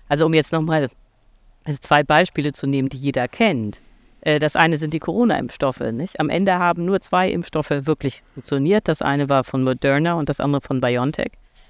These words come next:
Und die, äh, beruhten ja beide auf diesen M-R-N-A-Botenstoff.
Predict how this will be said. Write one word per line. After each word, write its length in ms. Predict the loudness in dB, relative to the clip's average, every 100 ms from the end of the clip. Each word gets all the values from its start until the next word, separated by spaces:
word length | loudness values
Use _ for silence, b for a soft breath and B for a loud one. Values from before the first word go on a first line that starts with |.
| _
Und 100 | -4
die, 60 | -2
äh, 300 | 0 2 2
beruhten 320 | 2 0 2
ja 120 | 2
beide 380 | 4 4 4 2
auf 160 | 0 -2
diesen 320 | -6 -6 -6
M-R-N-A-Botenstoff. 1400 | -2 -2 0 0 0 0 -2 -2 -4 -8 -8 -8 -8 -10